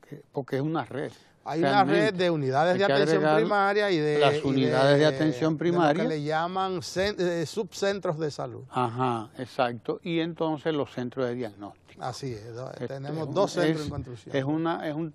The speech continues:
Speaker 1: trabajo en el sector salud, pero en, en todos los niveles, ¿no?
Speaker 2: Así es.
Speaker 1: Desde el primario, los centros de diagnóstico, hasta los hospitales.
Speaker 2: Así es.
Speaker 1: Eh, y esto es bueno que, que uno,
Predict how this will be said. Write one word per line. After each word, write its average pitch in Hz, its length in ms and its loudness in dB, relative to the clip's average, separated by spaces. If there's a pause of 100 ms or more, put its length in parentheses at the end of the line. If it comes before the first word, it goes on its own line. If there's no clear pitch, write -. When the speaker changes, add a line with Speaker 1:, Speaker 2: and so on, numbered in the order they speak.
Speaker 1:
trabajo 156 500 2
en 190 80 0
el 170 100 0
sector 156 460 -4
salud, 143 480 -2 (240)
pero 123 400 -4
en, 123 320 -8
en 123 140 -8
todos 156 400 0
los 123 140 -4
niveles, 107 560 -8
¿no? 110 160 -12
Speaker 2:
Así 123 180 -12
es. 104 140 -14 (120)
Speaker 1:
Desde 113 280 -2
el 117 100 -2
primario, 165 640 0
los - 220 -18
centros 139 340 -4
de 156 80 0
diagnóstico, 151 680 -4
hasta 127 240 -6
los 147 260 -2
hospitales. 117 640 -6 (320)
Speaker 2:
Así - 220 -18
es. - 100 -20
Speaker 1:
Eh, 143 300 0
y 147 240 2
esto 165 260 2
es - 60 2
bueno 220 360 0
que, 190 380 -2 (400)
que 151 140 -2
uno, 165 680 -2